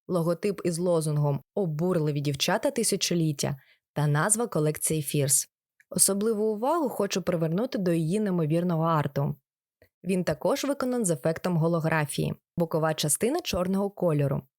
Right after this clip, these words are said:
виконана з ефектом голографії, та ми можемо бачити ім'я Royal Bee, написане жовтими літерами. Задню частину тубу вкриває орнамент сот. Зовні він сріблястий та золотий всередині. На картонній стороні голографічні соти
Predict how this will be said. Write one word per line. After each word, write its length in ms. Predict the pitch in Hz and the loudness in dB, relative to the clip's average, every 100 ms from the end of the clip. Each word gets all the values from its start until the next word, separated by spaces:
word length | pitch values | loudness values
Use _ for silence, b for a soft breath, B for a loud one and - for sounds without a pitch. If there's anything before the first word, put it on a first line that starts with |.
| _ | _
виконана 580 | 143 151 190 226 202 180 | -2 0 0 0 0 2
з 80 | 156 | 0
ефектом 460 | 156 170 156 156 | 0 -2 0 0
голографії, 840 | 143 147 139 139 151 196 - 311 349 b b - | 2 2 2 2 2 0 0 -2 -2 b b -4
та 100 | 165 | 2
ми 140 | 156 | 4
можемо 380 | 151 147 147 139 | 4 4 2 2
бачити 560 | 139 185 - 294 269 - | 0 0 -2 -2 -2 0
ім'я 380 | 196 165 170 156 | 0 0 2 2
Royal 260 | 151 143 | 2 2
Bee, 340 | 135 180 277 247 | 0 0 0 -2
написане 680 | 160 143 156 - 208 208 | -2 2 2 2 2 0
жовтими 500 | 185 151 - 156 151 | 0 0 0 0 2
літерами. 580 | 147 143 139 135 131 139 - _ _ - | 4 2 2 2 2 0 -6 _ _ -2
Задню 400 | 175 190 180 165 | 0 2 2 0
частину 440 | - 160 180 185 | 0 0 0 0
тубу 320 | 175 240 302 | 0 0 0
вкриває 500 | 349 - 202 165 165 - | -2 -2 -2 0 0 0
орнамент 520 | 170 156 160 202 196 | 0 2 2 0 0
сот. 360 | - 165 131 - _ _ _ | 2 2 0 -6 _ _ _
Зовні 420 | 156 147 151 151 143 | 0 2 4 2 2
він 160 | 147 | 2
сріблястий 800 | 143 143 135 139 143 - 339 330 _ | 2 2 2 2 2 0 0 -4 _
та 140 | - 160 | -4 0
золотий 420 | 147 143 139 156 | 2 0 0 -2
всередині. 680 | - 175 160 151 135 143 147 - _ _ | 0 0 2 2 0 0 -2 -8 _ _
На 100 | 202 | -6
картонній 460 | 202 226 - 220 202 | -4 -2 0 0 0
стороні 580 | - 185 180 170 208 330 | 0 0 0 0 0 0
голографічні 800 | 233 180 156 160 - 220 - 233 | 0 0 0 -2 -2 -2 -2 0
соти 500 | - 185 156 139 | 2 2 0 -2